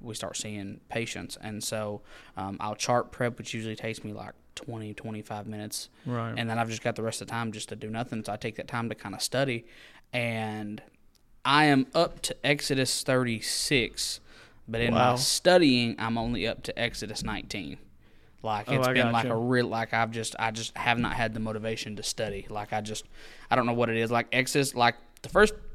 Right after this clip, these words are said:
Speaker 1: first few chapters of Exodus was like, "Oh, that's really exciting. Like, that was really cool." And then, like, now that you're getting further deep into it, it's just getting, and I say this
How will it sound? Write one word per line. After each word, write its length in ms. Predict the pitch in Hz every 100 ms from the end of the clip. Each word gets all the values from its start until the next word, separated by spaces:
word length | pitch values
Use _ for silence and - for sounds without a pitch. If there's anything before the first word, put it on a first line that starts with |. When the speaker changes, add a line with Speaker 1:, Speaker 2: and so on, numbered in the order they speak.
| - -
Speaker 1:
first 240 | - 214 208
few 120 | 185
chapters 340 | 185 190 180
of 80 | 170
Exodus 360 | 160 175 175 -
was 80 |
like, 140 | 107 98
"Oh, 180 | 117 107
that's 200 | 113 -
really 220 | 104 107
exciting. 480 | 98 - 113 104 92 -
Like, 140 | -
that 120 | 123 123
was 80 | 107
really 260 | 107 107
cool." 360 | - 131 113 - - - -
And 120 | 110 117
then, 60 |
like, 160 | 110 90
now 180 | 113 120
that 140 | 117
you're 100 | 113
getting 200 | 113 -
further 320 | 113 117 117 107
deep 240 | 113 110
into 200 | 120 131
it, 120 | 127 -
it's 120 | 110
just 180 | 117 -
getting, 320 | 107 101 107
and 80 | 107
I 20 |
say 200 | 107 127
this 300 | 113 110 -